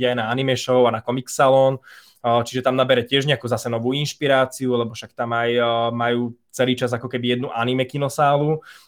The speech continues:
kde skoro celý deň idú anime alebo podobné, aspoň minimálne tomu nejaké seriály a filmy. Napríklad tak som spoznal Made, Made in Abyss, a, že ma tam práve ona, práve moja švagrina Iva,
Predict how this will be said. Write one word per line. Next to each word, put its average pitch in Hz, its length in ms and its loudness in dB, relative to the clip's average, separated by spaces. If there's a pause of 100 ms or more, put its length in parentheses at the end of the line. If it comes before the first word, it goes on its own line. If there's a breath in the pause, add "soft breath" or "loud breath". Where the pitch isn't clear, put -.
(100)
kde 123 480 6
skoro 131 320 2
celý 131 240 2
deň 131 240 0
idú 127 160 -2
anime 135 320 2
alebo 127 240 4
podobné, 135 640 0
aspoň 127 240 -6
minimálne 127 480 -2
tomu 127 320 -4 (320 soft breath)
nejaké 120 160 -4
seriály 127 480 2
a 123 80 2
filmy. 131 400 2
Napríklad 120 400 0
tak 120 160 -2
som 135 160 -6
spoznal 123 400 -2
Made, 127 480 0
Made 131 240 2
in 135 160 -2
Abyss, 113 480 -6
a, 110 240 -10
že 117 400 2
ma 120 80 0
tam 120 480 -4
práve 113 400 -4
ona, 127 400 0 (240 loud breath)
práve 120 240 2
moja 120 160 2
švagrina 123 480 -2
Iva, 127 400 0